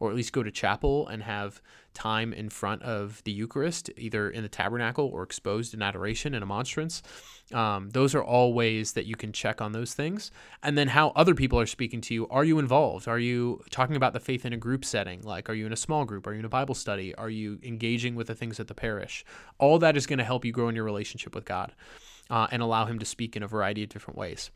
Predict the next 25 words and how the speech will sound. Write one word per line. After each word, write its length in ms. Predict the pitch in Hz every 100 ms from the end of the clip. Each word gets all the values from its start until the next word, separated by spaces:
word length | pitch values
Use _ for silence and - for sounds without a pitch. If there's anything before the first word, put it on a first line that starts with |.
| _ - - - -
Uh, 220 | 120 120
and 220 | 139 139
then 380 | 180 220 135 131 -
I 120 | 147
would 180 | 139 131
recommend 540 | 143 143 131 127 123
that 120 | 127
you 200 | 127 123
ask 500 | 127 123 123 - -
the 120 | 117
who, 160 | 107 139
what, 200 | 139 123
where, 220 | 127 120
when, 240 | 117 117 113
why, 180 | 110 110
how 220 | 113 113
questions 540 | - 98 - 104 104
about 180 | 107 101
your 80 | 139
prayer 240 | 123 107
life 260 | 98 101 -
to 80 | 117
change 300 | - 110 104
it 80 | -
up. 200 | -